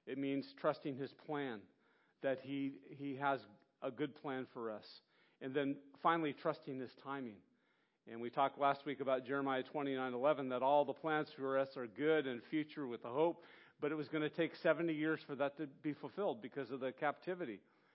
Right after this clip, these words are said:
And that involved generations of waiting, and that's not easy. But today we are banking on the faithfulness of God, and we're gonna talk about faithfulness as it relates to God and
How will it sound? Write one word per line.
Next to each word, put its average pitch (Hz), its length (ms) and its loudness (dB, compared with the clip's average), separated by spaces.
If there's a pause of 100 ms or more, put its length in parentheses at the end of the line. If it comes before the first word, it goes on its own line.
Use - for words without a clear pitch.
(140)
And 131 180 -6
that 151 220 -4
involved 151 560 6
generations 160 760 2
of 117 160 -4
waiting, 147 440 0
and 120 100 -8
that's 127 220 -6
not 143 200 0
easy. 123 320 -2 (1000)
But 143 140 -4
today 185 480 8
we 165 280 6
are 147 180 8
banking 160 560 2
on 147 320 2
the 135 80 0 (100)
faithfulness 143 580 -2
of 113 140 -8
God, 135 320 6
and 131 80 -2
we're 131 80 -2
gonna 160 180 0
talk 180 280 4
about 156 320 4
faithfulness 156 560 0
as 139 100 -4
it 147 60 -2
relates 139 480 -4
to 139 80 -6
God 135 340 4 (380)
and 131 100 -6